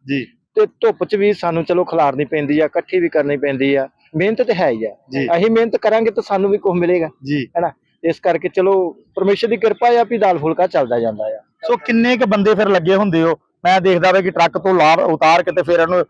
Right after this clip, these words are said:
Speaker 1: ਇੱਕ, ਇੱਕ ਜਣਾ ਉਹਨੂੰ, ਅ, ਵੱਢਦਾ ਹੈ ਬੋਰੀ ਨੂੰ,
Speaker 2: ਵੱਢਦਾ ਆ।
Speaker 1: ਤੇ ਫਿਰ ਉਹ ਇੱਕ, ਇੱਕ ਜਣਾ
Speaker 2: ਬਾਕੀ
Speaker 1: ਥੋੜ੍ਹੀ ਥੋੜ੍ਹੀ
Speaker 2: ਚੌਕੀ
Speaker 1: ਖਿਲਾਰਦੇ।
Speaker 2: ਸਾਰੇ, ਸਾਰੇ ਖਿਲਾਰਦੇ
Speaker 1: ਕਿੰਨੀ ਕੁ
Speaker 2: ਆ।
Speaker 1: ਮਿਹਨਤ ਕਰਨੀ ਪੈਂਦੀ?
Speaker 2: ਮਿਹਨਤ ਤੇ ਹੈ ਹੀ ਆ ਜੀ, ਬਹੁਤ ਮਿਹਨਤ ਆ।
Speaker 1: ਜੀ।
Speaker 2: ਹਾਂਜੀ, ਹਾਂਜੀ। ਮਿਹਨਤ ਬਹੁਤ ਆ। ਅਸੀਂ ਬਾਰਾਂ ਤੇਰਾਂ ਬੰਦੇ ਹੁੰਨੇ ਆ,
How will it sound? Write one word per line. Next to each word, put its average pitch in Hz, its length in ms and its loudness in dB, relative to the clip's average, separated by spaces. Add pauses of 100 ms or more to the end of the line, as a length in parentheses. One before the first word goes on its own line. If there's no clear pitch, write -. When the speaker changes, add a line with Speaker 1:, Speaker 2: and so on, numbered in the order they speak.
(220)
Speaker 1:
ਇੱਕ, 185 240 0
ਇੱਕ 190 300 2
ਜਣਾ 190 220 2
ਉਹਨੂੰ, 196 420 0
ਅ, 165 40 2
ਵੱਢਦਾ 151 300 0
ਹੈ 185 80 4
ਬੋਰੀ 165 260 0
ਨੂੰ, 165 120 -2
Speaker 2:
ਵੱਢਦਾ 127 320 0
ਆ। 120 40 -6
Speaker 1:
ਤੇ 196 100 0
ਫਿਰ 190 240 2
ਉਹ 202 120 2
ਇੱਕ, 185 140 -2
ਇੱਕ 180 120 -4
ਜਣਾ 185 140 -2
Speaker 2:
ਬਾਕੀ 190 280 0
Speaker 1:
ਥੋੜ੍ਹੀ 190 180 2
ਥੋੜ੍ਹੀ 208 140 -2
Speaker 2:
ਚੌਕੀ - 0 -
Speaker 1:
ਖਿਲਾਰਦੇ। 170 320 2
Speaker 2:
ਸਾਰੇ, 160 120 2
ਸਾਰੇ 160 220 -4
ਖਿਲਾਰਦੇ 156 380 0
Speaker 1:
ਕਿੰਨੀ 240 120 -2
ਕੁ 233 60 -2
Speaker 2:
ਆ। - 20 -2
Speaker 1:
ਮਿਹਨਤ 214 240 -4
ਕਰਨੀ 156 240 -6
ਪੈਂਦੀ? 135 180 -10
Speaker 2:
ਮਿਹਨਤ 208 320 0
ਤੇ 190 400 2
ਹੈ 151 180 2
ਹੀ 151 120 0
ਆ 143 60 2
ਜੀ, 139 100 -4
ਬਹੁਤ 175 220 0
ਮਿਹਨਤ 131 260 -4 (140)
ਆ। 104 40 -12 (320)
Speaker 1:
ਜੀ। 120 160 -8 (160)
Speaker 2:
ਹਾਂਜੀ, 120 200 -4
ਹਾਂਜੀ। 104 280 -8 (360)
ਮਿਹਨਤ 156 260 -4
ਬਹੁਤ 143 280 0
ਆ। 170 180 2
ਅਸੀਂ 156 140 -2
ਬਾਰਾਂ 139 240 0
ਤੇਰਾਂ 143 240 -2
ਬੰਦੇ 139 280 -2
ਹੁੰਨੇ 151 300 -2
ਆ, 160 140 -4